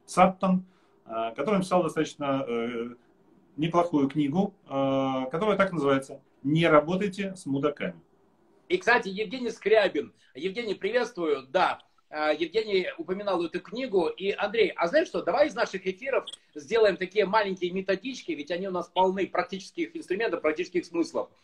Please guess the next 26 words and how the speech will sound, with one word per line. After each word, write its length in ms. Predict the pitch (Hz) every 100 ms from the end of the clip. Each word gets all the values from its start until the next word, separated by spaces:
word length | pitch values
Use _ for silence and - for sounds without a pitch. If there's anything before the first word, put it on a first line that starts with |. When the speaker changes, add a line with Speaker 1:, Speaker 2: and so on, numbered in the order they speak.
| _
Speaker 2:
Нанесём 520 | - 175 185 - 254 220
непоправимую 600 | 185 185 190 196 196 190
пользу 320 | 220 208 170
всем 160 | 185
нашим 260 | 180 170 170
зрителям. 500 | 160 180 - 110 98 _ _ _ -
И 80 |
знаешь 260 | 214 294 247
что, 120 | 214
я 180 | 170 233
ещё 300 | 220 196 254
хочу 220 | 220 214
одну 140 | 190 190
тему 260 | 196 180
забить. 360 | - 160 151 - - _
Как 240 | - 247 247
себя 320 | 226 196 214
удовлетворять 800 | 190 190 190 180 175 180 254 - _ _
за, 680 | - 147 202 208 196 165 143 - 147
э, 420 | 147 147 143 143 _
за 140 | 214
много 260 | 226 254 196
работы? 520 | 170 156 139 - - _ _
Через 440 | 277 294 247 - _
тему. 340 | - 190 135 - -
Договорились? 520 | 185 254 254 143